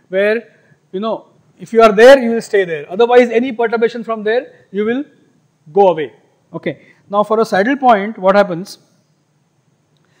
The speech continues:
If you happen to stay, I think, on this, on this, no, no, V one,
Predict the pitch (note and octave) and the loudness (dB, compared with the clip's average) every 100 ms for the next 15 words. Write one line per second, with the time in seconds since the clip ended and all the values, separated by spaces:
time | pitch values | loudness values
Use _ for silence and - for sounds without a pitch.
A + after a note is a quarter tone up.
0 | _ _ _ F#3 C4 - F#3 G3 C#4+ D4+ | _ _ _ -6 -4 -2 -2 0 0 -2
1 | D4+ C#4+ - A3+ A#3+ G#3 A3+ F#3 - A3 | -6 -8 0 2 4 2 0 -10 -12 -20
2 | G#3 G3 F#3 F#3 F#3 F3+ D#3+ F3+ - - | -18 -14 -12 -10 -12 -12 -12 -12 -14 -20
3 | _ _ _ _ _ _ _ _ _ _ | _ _ _ _ _ _ _ _ _ _
4 | _ F#3+ F#3 F#3 - - _ _ D#3+ G3+ | _ -12 -8 -8 -8 -20 _ _ _ -18
5 | F#3+ D#3+ C#3 E3+ F3+ F3+ F#3 F#3 E3+ E3+ | -14 -14 -14 -16 -16 -18 -18 -18 -8 -8
6 | C#3+ | -8